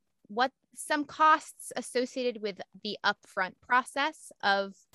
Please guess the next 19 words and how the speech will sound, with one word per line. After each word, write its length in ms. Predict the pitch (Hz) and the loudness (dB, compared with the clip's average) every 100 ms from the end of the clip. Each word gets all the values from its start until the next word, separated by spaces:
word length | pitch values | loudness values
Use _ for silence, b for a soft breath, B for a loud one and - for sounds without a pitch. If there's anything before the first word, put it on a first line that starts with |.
| - | 0
buying 400 | 175 190 208 190 | 4 4 2 -6
the 60 | 180 | -4
house 400 | 151 190 269 185 | -2 -2 -4 -8
and 160 | 175 b b b | -12 b b b
costs 400 | - 190 180 - - | -6 2 2 0 -4
that 160 | 190 - | -4 -2
are, 260 | 170 156 - | -4 -4 -4
that 140 | 180 - | -6 -6
come 240 | - 196 | -8 -6
with 160 | 180 175 | -6 2
that. 160 | 254 | 4
And 80 | 285 | 4
we 60 | 262 | 0
talked 200 | 311 285 | -2 0
about 200 | 277 277 | -2 0
some 80 | 262 | -4
of 60 | |
the 60 | 254 | -6
trade-off, 540 | - 226 220 214 214 | -6 -4 0 0 0